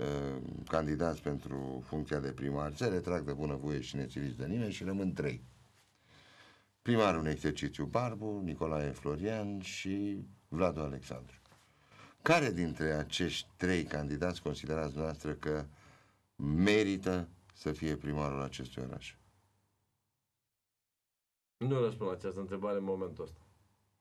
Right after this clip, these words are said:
Speaker 1: Am înțeles. Am înțeles.
Speaker 2: Nu e momentul să răspund la această întrebare.
Speaker 1: Am înțeles.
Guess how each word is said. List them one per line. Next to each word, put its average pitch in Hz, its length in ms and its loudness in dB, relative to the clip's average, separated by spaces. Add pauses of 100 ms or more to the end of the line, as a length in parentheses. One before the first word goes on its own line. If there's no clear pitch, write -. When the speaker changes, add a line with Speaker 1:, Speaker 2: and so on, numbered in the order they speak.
(120)
Speaker 1:
Am 76 240 -10
înțeles. 60 380 -12 (1600)
Am 71 240 -6 (120)
înțeles. - 340 -20 (880)
Speaker 2:
Nu 143 140 2
e 165 80 4
momentul 143 340 4
să 123 80 0
răspund 123 260 0
la 117 60 0
această 107 220 -6
întrebare. 90 360 -4 (240)
Speaker 1:
Am 82 360 2
înțeles. 64 460 -6